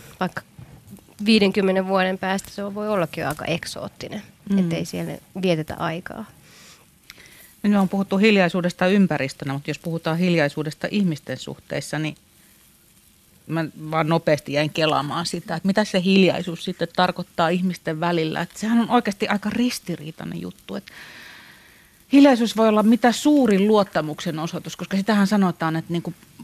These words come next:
Speaker 2: vain parhaimmat ystävät voi istua rinnakkain hiljaa ja se on niinku jotenkin semmoinen – ainakin suomalaisille ihan tavoiteltavan arvoinen juttu. Mut sit toisaalta hiljaisuushan voi olla ihan hirveätä vallankäyttöä myös.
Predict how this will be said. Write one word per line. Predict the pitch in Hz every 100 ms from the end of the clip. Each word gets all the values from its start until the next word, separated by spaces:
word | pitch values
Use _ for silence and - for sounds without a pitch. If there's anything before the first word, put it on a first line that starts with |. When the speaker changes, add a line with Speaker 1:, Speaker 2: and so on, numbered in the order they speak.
| 180 196
Speaker 2:
vain | 214
parhaimmat | 214 233 190 190 170 160
ystävät | 185 - 151 151 -
voi | 151
istua | 160 - 170
rinnakkain | 180 185 165 - 135 131
hiljaa | 156 160 131 98 90
ja | 151
se | 175
on | 156
niinku | 143 143
jotenkin | 147 151 143 147
semmoinen – | - - 131 151 160 165 _ _ _ _ _ _ _ _ -
ainakin | 185 202 196
suomalaisille | 214 190 170 151 156 165 160
ihan | 165 165
tavoiteltavan | 175 156 147 - - 147 151
arvoinen | 147 160 160 160 -
juttu. | 175 _ - - - -
Mut | 185
sit | 196
toisaalta | 208 190 165
hiljaisuushan | 170 170 - 160 156 147
voi | 135
olla | 123
ihan | 160 160
hirveätä | 175 151 147 156
vallankäyttöä | 165 147 151 - 147 - - 151
myös. | 151 _ -